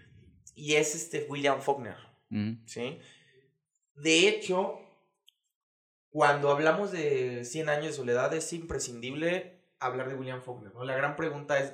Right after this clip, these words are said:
Speaker 1: claro, todos sabemos quién es Kafka, ¿no? Todos
Speaker 2: Claro.
Speaker 1: sabemos quién es, eh, Rulfo,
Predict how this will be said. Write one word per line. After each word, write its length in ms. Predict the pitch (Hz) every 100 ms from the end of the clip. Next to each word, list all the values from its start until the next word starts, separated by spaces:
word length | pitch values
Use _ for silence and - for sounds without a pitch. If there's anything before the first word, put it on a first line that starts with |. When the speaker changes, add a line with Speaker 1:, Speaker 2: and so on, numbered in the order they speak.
| -
Speaker 1:
claro, 300 | 160 139 127
todos 160 | 147 147
sabemos 260 | 143 139
quién 120 | 143 131
es 100 | -
Kafka, 400 | 143 - 107 95
¿no? 260 | 127 170 _ _ _ _ _
Todos 240 | - 160 156
Speaker 2:
Claro. 160 | 135
Speaker 1:
sabemos 260 | 139 139 139
quién 240 | 135 127
es, 260 | 127 127 -
eh, 240 | 104 104
Rulfo, 640 | 101 147 156 143 - -